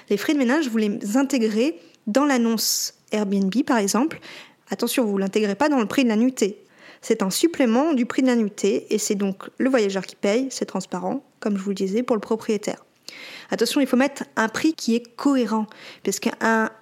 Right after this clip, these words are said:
ménage à dix euros, ce n'est pas cohérent et ça n'apporte rien, mis à part peut-être que le voyageur va croire que vous voulez augmenter le prix de la nuitée.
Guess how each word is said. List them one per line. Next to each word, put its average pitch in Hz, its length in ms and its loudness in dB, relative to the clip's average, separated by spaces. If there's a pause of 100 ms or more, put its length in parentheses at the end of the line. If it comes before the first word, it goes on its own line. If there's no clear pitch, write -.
(160)
ménage 226 520 2
à 202 80 -2
dix 202 240 -2
euros, 226 260 2
ce 294 160 0
n'est 208 60 2
pas 240 160 0
cohérent 214 580 0 (400)
et 240 120 4
ça 240 120 -2
n'apporte 202 380 -2
rien, 240 480 2 (200)
mis 220 220 2
à 214 80 2
part 262 560 0
peut-être 226 360 -4
que - 120 -2
le 202 60 2
voyageur 202 480 0
va 208 140 -2 (260)
croire 220 320 0
que - 100 -2
vous 202 60 0
voulez 196 320 -2
augmenter 220 400 2
le 226 80 2
prix 220 180 -4
de 220 60 2
la 214 60 2
nuitée. 202 280 -4